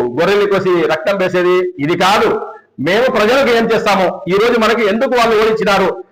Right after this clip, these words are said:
దాని గురించే మాట్లాడాలా మనము. అది చెప్పి ప్రజల్లోకి వస్తామని చెప్పాలి కానీ, రేపు మా గవర్నమెంట్ వస్తే అది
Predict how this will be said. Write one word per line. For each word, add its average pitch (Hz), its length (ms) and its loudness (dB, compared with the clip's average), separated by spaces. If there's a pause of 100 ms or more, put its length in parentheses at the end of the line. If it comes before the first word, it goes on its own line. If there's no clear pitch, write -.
(120)
దాని 208 280 2
గురించే 247 300 2
మాట్లాడాలా 233 460 2
మనము. 180 400 0 (200)
అది 165 140 -2
చెప్పి 226 360 0
ప్రజల్లోకి 240 420 2
వస్తామని 233 280 0
చెప్పాలి 214 220 2
కానీ, 202 240 2 (400)
రేపు 202 160 2
మా 196 140 2 (120)
గవర్నమెంట్ 208 320 2
వస్తే 208 180 0
అది 185 180 2